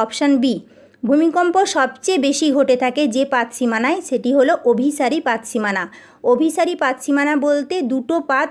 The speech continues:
যখন পরস্পরের দিকে অগ্রসর হয়, ভারী পাতটি হালকা পাতের নিচে যেখানে অবনমিত হয়, সেখানে সবথেকে বেশি পরিমাণে ভূমিকম্প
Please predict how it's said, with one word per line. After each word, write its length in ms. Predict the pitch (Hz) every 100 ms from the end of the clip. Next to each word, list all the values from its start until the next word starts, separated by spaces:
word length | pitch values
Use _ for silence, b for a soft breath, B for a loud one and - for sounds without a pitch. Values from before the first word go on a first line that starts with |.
| 233
যখন 300 | 254 254 320
পরস্পরের 540 | 254 233 240 - 285 226
দিকে 220 | 233 302 -
অগ্রসর 500 | 226 226 262 - 254
হয়, 220 | 214 233 427 B B B
ভারী 300 | 262 254 320
পাতটি 360 | 330 320 - 349
হালকা 400 | 311 247 220 269
পাতের 300 | 262 262 320
নিচে 320 | 262 254 - 320
যেখানে 340 | 269 277 285 302
অবনমিত 520 | 220 226 240 277 285
হয়, 280 | 254 247 349 - B B
সেখানে 360 | - 269 302 349
সবথেকে 520 | - 233 - 320 320 254
বেশি 220 | 254 269
পরিমাণে 340 | 254 262 277 349
ভূমিকম্প 500 | 285 240 233 233